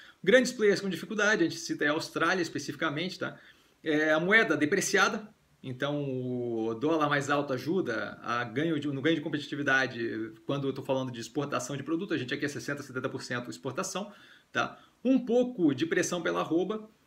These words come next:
tá? E pela falta de oferta aqui no Brasil, sendo repassada pela empresa, como comentado. Então, nada que a gente tenha que se preocupar demais. A empresa opera muito bem comercialmente, sabe muito bem fazer o trabalho dela. É essa, essa é a grande parte aí da, da, da graça nessa operação. A gestão é muito boa, tá?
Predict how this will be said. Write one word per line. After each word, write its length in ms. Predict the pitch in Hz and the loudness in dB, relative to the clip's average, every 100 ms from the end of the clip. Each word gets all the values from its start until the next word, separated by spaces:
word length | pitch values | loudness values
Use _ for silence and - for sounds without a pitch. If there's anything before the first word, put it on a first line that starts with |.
| _ | _
tá? 320 | 113 120 127 - | 0 0 0 -2
E 300 | 139 139 143 | -2 0 0
pela 220 | 147 147 | 0 0
falta 240 | 143 143 151 | 0 -2 0
de 80 | |
oferta 260 | 160 143 147 | 0 -2 -2
aqui 80 | 196 | -4
no 60 | |
Brasil, 340 | 208 214 160 208 | -2 -2 -2 -4
sendo 220 | 202 190 | -2 -2
repassada 420 | 190 180 160 160 | 0 -2 -2 -2
pela 140 | 165 165 | -2 -2
empresa, 320 | 156 147 147 | -2 -2 -2
como 180 | 147 143 | -6 -8
comentado. 460 | 151 147 143 127 | -6 -4 -2 -2
Então, 180 | 143 147 | -4 -4
nada 340 | 135 131 131 | -2 -2 -2
que 140 | 135 139 | -6 -6
a 40 | |
gente 280 | 120 123 - | -6 -8 -8
tenha 260 | - 120 123 | -8 -6 -6
que 80 | |
se 60 | - | -8
preocupar 320 | 127 123 127 | -10 -6 -6
demais. 260 | 143 151 147 | -4 -4 -4
A 40 | |
empresa 280 | 147 143 143 | -4 -4 -4
opera 380 | 143 131 135 127 | -2 0 2 0
muito 240 | 135 139 | -2 -4
bem 180 | 131 131 | -4 -4
comercialmente, 600 | 131 131 151 143 127 127 | -4 -6 -6 -6 -6 -6
sabe 260 | - 135 127 | -2 -2 -2
muito 300 | 135 143 143 | -4 -4 -4
bem 220 | 117 120 | -4 -4
fazer 440 | 139 120 110 - - - - _ | -6 -4 -4 -6 -10 -20 -20 _
o 1040 | 131 131 143 139 123 117 117 113 117 120 117 | -4 -2 0 0 0 -2 -4 -6 -6 -8 -4
trabalho 320 | 135 139 135 135 | -2 0 0 0
dela. 260 | 120 123 | 0 0
É 220 | 113 113 | 0 0
essa, 180 | 135 - | 0 0
essa 200 | 120 123 | -2 -2
é 20 | |
a 40 | 127 | -2
grande 220 | 135 139 | -2 -2
parte 380 | - 123 131 117 | 2 0 0 -4
aí 80 | 113 | -2
da, 800 | 120 110 113 110 107 110 - - | -2 -4 -6 -10 -10 -12 -12 -10
da, 120 | 117 | -6
da 140 | 120 | -4
graça 380 | 120 135 143 139 | 0 2 0 -2
nessa 140 | 131 - | -8 -6
operação. 720 | 143 147 143 143 147 110 104 | -6 -6 -6 -8 -8 -10 -10
A 160 | 110 | -10
gestão 300 | 113 113 135 | -8 -6 -4
é 20 | 135 | -4
muito 220 | 139 139 | -4 -6
boa, 180 | 110 | -8
tá? 140 | - | -8